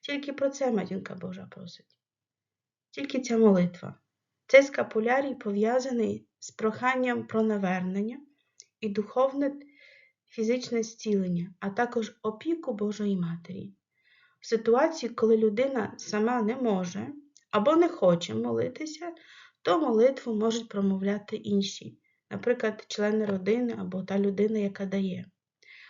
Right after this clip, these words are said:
Важливими є віра, любов до Божої Матері та довіра до її заступництва.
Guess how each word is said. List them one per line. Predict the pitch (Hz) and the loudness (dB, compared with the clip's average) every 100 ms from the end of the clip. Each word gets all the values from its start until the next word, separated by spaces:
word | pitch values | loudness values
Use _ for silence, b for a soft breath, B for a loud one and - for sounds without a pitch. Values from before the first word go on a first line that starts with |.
| B - | B 0
Важливими | 196 214 226 294 302 269 220 | 4 6 6 6 4 0 2
є | 196 180 - - | 2 -2 -6 -10
віра, | 196 220 214 208 269 339 - _ _ _ _ _ _ _ _ _ _ | -6 0 2 2 -2 -8 -14 _ _ _ _ _ _ _ _ _ _
любов | 247 262 196 196 220 - | -2 0 2 2 2 -2
до | 202 | 0
Божої | 214 233 233 208 | 2 0 0 0
Матері | 185 196 214 208 214 - | 0 -4 -6 -8 -8 -2
та | 277 | 2
довіра | 277 269 233 262 269 220 | 4 2 2 -2 -2 -2
до | 208 | 0
її | 196 196 | 0 0
заступництва. | 190 196 - 170 - - - - - | -4 -8 -12 -16 -14 -16 -18 -20 -20